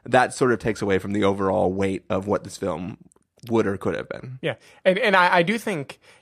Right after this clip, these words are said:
Speaker 2: even though tension-wise, the full film became, to me, a little bit more of a joyride than it did a actual scare fest. Um, anyway, I, I think there were some really, really good scenes in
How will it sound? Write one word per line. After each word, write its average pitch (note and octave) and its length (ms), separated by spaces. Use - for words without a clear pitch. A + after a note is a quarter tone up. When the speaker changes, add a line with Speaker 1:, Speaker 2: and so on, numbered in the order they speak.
Speaker 2:
even F3 420
though C3+ 360
tension-wise, B2 920
the B2+ 140
full C#3 300
film C#3 420
became, B2 480
to - 100
me, C3 200
a C#3+ 80
little B2+ 160
bit D3 100
more C3 140
of B2+ 60
a B2+ 60
joyride C3+ 600
than D3 140
it B2 120
did C3 180
a B2 320
actual C3 500
scare B2 280
fest. D3 520
Um, C3 440
anyway, C3+ 200
I, E3 300
I D#3 40
think E3+ 160
there F3+ 80
were D#3 180
some D3 420
really, D#3 260
really C3+ 240
good C3 380
scenes B2+ 580
in B2 440